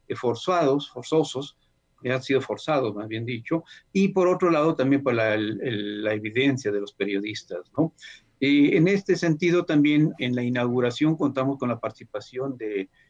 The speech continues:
el Instituto de Derechos Humanos Ignacio Bellacuría y la presencia de algunos estudiantes que van a dar también su, eh, punto de vista sobre, sobre la relevancia de esto. El día de mañana, como sabemos, la desaparición de,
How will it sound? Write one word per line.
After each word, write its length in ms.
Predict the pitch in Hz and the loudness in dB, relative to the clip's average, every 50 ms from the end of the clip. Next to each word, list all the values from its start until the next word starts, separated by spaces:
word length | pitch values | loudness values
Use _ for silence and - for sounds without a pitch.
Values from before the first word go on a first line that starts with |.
| _ _ - | _ _ -8
el 260 | - 110 107 110 113 | -4 -2 -2 -2 -4
Instituto 500 | 113 110 - - 120 117 139 135 - 135 | -6 -8 -6 -8 -6 -6 -6 -2 0 0
de 80 | 120 120 | 2 2
Derechos 300 | 123 131 127 - - 120 | 2 0 -2 -4 -8 -14
Humanos 380 | 113 117 127 127 127 113 - | -8 -6 -6 -6 -6 -8 -10
Ignacio 380 | 101 104 101 113 120 123 120 113 | -10 -10 -10 -12 -12 -8 -6 -4
Bellacuría 720 | 110 107 107 107 - 123 131 156 170 147 131 139 160 165 - _ _ _ _ _ _ _ - | -4 -4 -4 -6 -4 -2 2 2 4 4 4 2 2 0 -2 _ _ _ _ _ _ _ -4
y 360 | - 180 190 190 185 190 180 | 0 2 2 4 4 4 4
la 280 | 165 151 151 160 156 - | 4 2 2 0 -2 0
presencia 720 | 151 147 139 - 143 143 139 143 139 - 156 151 143 139 | -2 -2 -2 0 0 2 2 0 0 0 0 0 0 0
de 460 | 127 123 131 135 135 135 139 - - 143 | 0 0 0 2 2 2 2 0 0 0
algunos 440 | 127 120 120 120 127 135 143 139 - | -2 -2 -2 -2 -2 -2 -2 -2 -4
estudiantes 560 | 117 - - 139 127 123 117 117 117 139 123 | -6 -6 -6 -4 -2 -2 -2 -2 -4 -6 -6
que 100 | - 113 | -4 -4
van 160 | 113 120 117 | -4 -2 -2
a 80 | 110 110 | -2 0
dar 200 | 110 113 113 113 | 0 0 -2 -2
también 360 | - 107 107 104 107 107 107 | -4 -8 -8 -6 -6 -8 -8
su, 400 | 107 - - 120 117 120 123 120 _ _ _ _ _ - | -10 -10 -6 -4 -2 -2 -2 -4 _ _ _ _ _ -10
eh, 100 | - 113 | -10 -8
punto 400 | - - 175 185 170 - - 120 | -2 0 2 2 2 2 2 0
de 80 | 120 | 2
vista 260 | 123 131 131 - 147 131 | 2 -2 -4 -4 -6 -6
sobre, 260 | - 110 110 123 - _ _ _ - | -4 -4 -6 -6 -8 _ _ _ -12
sobre 300 | - - 156 139 135 131 | -4 -4 0 0 0 0
la 120 | 131 123 | 0 0
relevancia 560 | 113 113 110 107 107 107 107 107 110 - 120 | -2 -4 -6 -6 -6 -6 -8 -8 -6 -6 -4
de 200 | 117 120 131 139 | -2 0 0 0
esto. 340 | 139 135 - - - - - _ _ _ _ _ _ _ _ _ _ _ - | 0 -2 -4 -12 -14 -16 -16 _ _ _ _ _ _ _ _ _ _ _ -6
El 120 | - 135 | -4 0
día 120 | 147 180 196 | 0 2 4
de 120 | 202 196 | 4 4
mañana, 640 | 190 190 190 185 185 185 185 180 170 160 165 165 | 4 4 4 4 4 2 2 2 2 2 2 2
como 180 | - 151 143 139 | 2 2 2 2
sabemos, 420 | - 151 151 190 202 196 202 196 | 2 0 0 2 4 4 4 4
la 140 | 180 165 147 | 4 2 2
desaparición 760 | 143 139 135 123 - 135 135 123 - - 175 180 185 180 170 | 2 0 0 -2 -2 -2 -4 -2 -2 2 2 4 4 4 2
de, 440 | 151 143 135 127 123 117 113 104 110 | 4 4 4 4 4 2 0 -2 -4